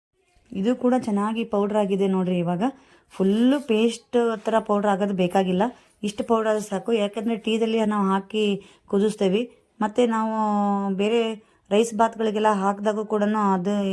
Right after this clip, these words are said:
ಆ, ಇಷ್ಟು ಪೌಡ್ರ್ ನಡಿತೈತಿ. ನಾನೀಗ ಇದನ್ನು ಕೂಡನು ಒಂದು ಸಣ್ಣದು ಗಾಜಿನ ಬಾಟ್ಲಲ್ಲಿ ಹಾಕಿ ನಾನು ಇದನ್ನು ಸ್ಟೋರ್ ಮಾಡಿ ಎತ್ತಿಟ್ಕೋತೀನಿ. ಉಳ್ದಿದ್ದನ್ನ ಮತ್ತೆ ನಾನು ಫ್ರಿಜ್ಜಲ್ಲಿ ಇಟ್ಕೋತೀನಿ. ಫ್ರಿಜ್ಜಲ್ಲಿ ಇಡಾಕ್-, ಇಡೋದು ಯಾಕೆ ಅಂತಂದ್ರೆ ಅದ್ರದ್ದು ಫ್ಲೇವರು, ಅದ್ರ ಘಮ ಹೋಗಂಗಿಲ್ಲ.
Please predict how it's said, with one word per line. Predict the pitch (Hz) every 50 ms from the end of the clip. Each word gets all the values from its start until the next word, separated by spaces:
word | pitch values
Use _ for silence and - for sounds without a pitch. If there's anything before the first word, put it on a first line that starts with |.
| 190 190 190 190
ಆ, | 185 185 180 180 190 202
ಇಷ್ಟು | - - 214 196 - - - 233 220 208 196
ಪೌಡ್ರ್ | 202 202 202 208 214 202
ನಡಿತೈತಿ. | 202 196 190 180 190 180 - 240 262 - _ _ _ _ _ _ -
ನಾನೀಗ | 202 202 214 208 202 185
ಇದನ್ನು | 202 202 190 202 214 233 247
ಕೂಡನು | - 240 220 226 226 233 226 214
ಒಂದು | 202 202 196 190 196 196 190 - - - - - -
ಸಣ್ಣದು | - 196 202 214 226 220 202 208 214 208 202 196 190 185 185 185 185 180 180 - _ _ _ _ _ _ _ - - - - - - - 190
ಗಾಜಿನ | 190 190 196 190 180 220 226 220 202
ಬಾಟ್ಲಲ್ಲಿ | 190 190 190 190 208 208 208 208
ಹಾಕಿ | 202 180 180 190 185 - - 233 233 220 208 196
ನಾನು | 180 185 185 185 180 175
ಇದನ್ನು | 175 170 185 196 214 214 202 190 185 165 170 - - _ _ -
ಸ್ಟೋರ್ | - - - 202 202 202
ಮಾಡಿ | 202 202 196 190
ಎತ್ತಿಟ್ಕೋತೀನಿ. | 190 180 - 175 185 180 - 180 175 180 180 220 247
ಉಳ್ದಿದ್ದನ್ನ | 247 233 185 185 185 208 196 190 214 202 220 226
ಮತ್ತೆ | 202 196 190 - 202
ನಾನು | 202 202 170
ಫ್ರಿಜ್ಜಲ್ಲಿ | - 185 165 196 196 185
ಇಟ್ಕೋತೀನಿ. | 175 - 180 175 185 214
ಫ್ರಿಜ್ಜಲ್ಲಿ | 214 - 226 208 180 240 240 233 220
ಇಡಾಕ್-, | 214 190 214 226 226 - - -
ಇಡೋದು | 185 185 208 220 214
ಯಾಕೆ | 220 208 208 208 - 196
ಅಂತಂದ್ರೆ | 185 170 151 160 156 156 165 214 254 - - _ _ _ - _ _ _
ಅದ್ರದ್ದು | - 190 180 196 196 208
ಫ್ಲೇವರು, | 196 202 202 190 190 185 208 226 220 226
ಅದ್ರ | 226 208 208 202
ಘಮ | 180 175 185 175 190
ಹೋಗಂಗಿಲ್ಲ. | 202 202 185 175 175 165 185 190 190 180 175 160 170